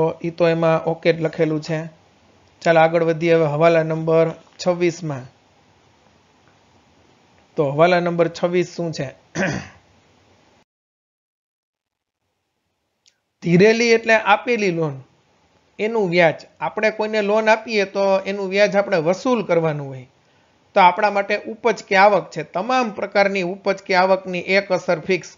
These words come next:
કઈ? નન્નું ખાતાની જમા બાજુ, ધીરેલી લોનનું વ્યાજ. હવે આપણે જે લોન ધીરેલી છે એનું વ્યાજ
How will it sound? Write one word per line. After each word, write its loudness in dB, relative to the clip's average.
કઈ? 4
નન્નું 0
ખાતાની 0
જમા 2
બાજુ, 0
ધીરેલી 0
લોનનું 0
વ્યાજ. 0
હવે 2
આપણે 2
જે 2
લોન -2
ધીરેલી 0
છે -4
એનું -4
વ્યાજ 4